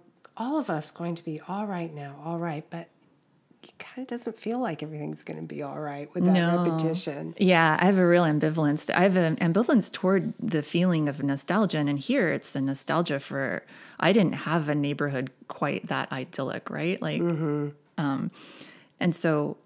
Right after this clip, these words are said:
Speaker 2: I think it's dangerous when we are longing for an imagined time in the past that's better than the time we have now. And I actually am pretty skeptical of that. And so the
Speaker 1: Mm-hmm.
Speaker 2: poem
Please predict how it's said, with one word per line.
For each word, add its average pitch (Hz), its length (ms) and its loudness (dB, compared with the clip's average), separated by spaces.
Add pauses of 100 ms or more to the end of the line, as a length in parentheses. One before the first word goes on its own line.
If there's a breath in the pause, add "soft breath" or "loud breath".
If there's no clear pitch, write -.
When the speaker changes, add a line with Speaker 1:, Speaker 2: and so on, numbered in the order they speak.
(120)
Speaker 2:
I 165 160 -2
think 185 300 0
it's 170 180 -2 (280)
dangerous 151 680 0
when 147 280 -2
we 143 160 -2
are 135 100 -2
longing 143 720 -2
for 139 640 -4
an 143 120 -2
imagined 143 760 0
time 143 320 -2
in 131 80 -2
the 127 80 -4
past 135 480 -6
that's - 200 -10
better 143 360 -2
than 131 160 -4
the 127 100 -4
time 139 400 -6
we 139 120 -4
have 139 300 -10
now. 131 520 -6 (580 loud breath)
And 143 80 2
I 139 280 -4
actually 147 400 -4
am 151 120 2
pretty 139 360 -4
skeptical - 840 -6
of 165 160 -10
that. - 400 -8
And 151 140 0
so 196 200 4
the 175 120 0
Speaker 1:
Mm-hmm. 180 120 2
Speaker 2:
poem 170 240 2